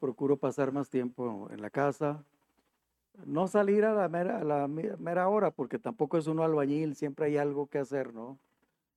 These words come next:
Adelantarle un poco algunas cosas. Pero procuro, pues, ya, pues, tomar más mis tiempos con, con la familia, con ella, con,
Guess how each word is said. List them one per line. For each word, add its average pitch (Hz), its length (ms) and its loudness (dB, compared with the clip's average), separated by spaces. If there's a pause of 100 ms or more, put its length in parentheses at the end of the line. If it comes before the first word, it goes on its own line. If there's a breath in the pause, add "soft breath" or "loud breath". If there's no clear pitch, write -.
(160)
Adelantarle 110 580 -2
un 127 80 -2
poco 139 240 0
algunas 135 380 0
cosas. 117 440 -4 (640)
Pero 123 240 4
procuro, 143 540 6
pues, 139 240 0
ya, 127 180 0 (1300)
pues, 165 340 0
tomar 143 400 0 (800)
más 135 400 0
mis 151 280 -2
tiempos 147 680 0 (300)
con, 98 380 -10
con - 200 -14
la 95 60 -10
familia, 143 520 -2
con 123 220 -8
ella, 131 320 -4
con, 113 240 -18